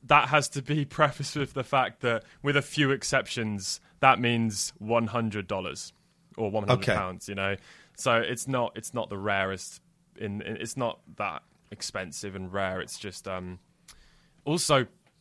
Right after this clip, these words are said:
Speaker 1: Game Boy games now, I mean, Pokemon's forty pounds,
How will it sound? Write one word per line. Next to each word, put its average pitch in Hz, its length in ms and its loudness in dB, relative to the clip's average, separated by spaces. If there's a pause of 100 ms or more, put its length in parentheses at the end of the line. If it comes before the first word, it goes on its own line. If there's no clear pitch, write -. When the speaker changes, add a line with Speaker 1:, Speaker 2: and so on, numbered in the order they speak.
(200)
Speaker 1:
Game 180 240 2
Boy 131 140 -4
games 104 360 -8
now, 117 240 2
I - 20 -2
mean, 110 160 -2
Pokemon's 98 920 -6 (320)
forty 110 480 -4
pounds, 92 640 -2